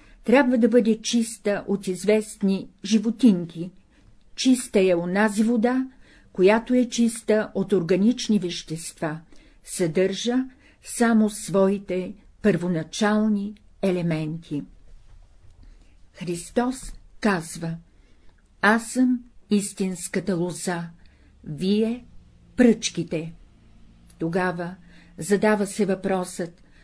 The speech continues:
съвременните християнски народи насадени ли са на тази лоза? Казвате, ние сме християни, ние сме насадени. Добре,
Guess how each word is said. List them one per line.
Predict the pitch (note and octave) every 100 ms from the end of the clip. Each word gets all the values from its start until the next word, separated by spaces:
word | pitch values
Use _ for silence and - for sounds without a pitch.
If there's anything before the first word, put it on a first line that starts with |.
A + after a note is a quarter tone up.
| -
съвременните | - - G3+ A3+ C4+ B3+ G#3+ G3+ F#3
християнски | F3 - F3 - G3 G#3 G3 G3 -
народи | F#3 F3+ F#3 F3+ F3+ - - - - -
насадени | F#3+ - F3 E3+ G#3 A3+ C#4
ли | C#4+
са | - A#3 A3+ A3+ - -
на | G3 G3+
тази | F#3+ F#3 E3+ F#3+
лоза? | F3+ F3 E3 F#3+ F#3 - - - - - - _ _
Казвате, | - E3+ E3 - E3 E3 E3+ - - - - -
ние | F3+ A3 G#3+
сме | G#3+ F#3
християни, | F3+ F#3+ E3+ - F3+ F#3+ A#3+ A3 F3+ - - - -
ние | G3 G#3 F#3
сме | - E3+ E3+
насадени. | D#3 - D3+ E3+ F#3+ F3+ D#3+ - _ _ - - - F#3+
Добре, | B3 G3+ E3 E3